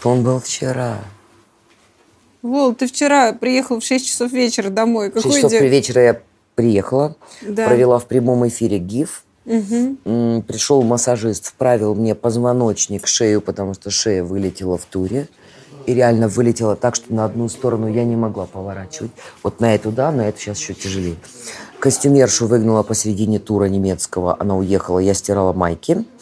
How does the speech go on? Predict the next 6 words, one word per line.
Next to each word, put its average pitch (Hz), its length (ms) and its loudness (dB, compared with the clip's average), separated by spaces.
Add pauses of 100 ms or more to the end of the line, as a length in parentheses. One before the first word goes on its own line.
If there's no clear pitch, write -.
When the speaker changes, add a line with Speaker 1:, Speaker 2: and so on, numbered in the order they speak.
(120)
Speaker 1:
перестирала 110 580 2
все - 160 0
концертные 104 560 -2
костюмы, 110 600 -2
всё 117 220 0
повесила. 101 1000 0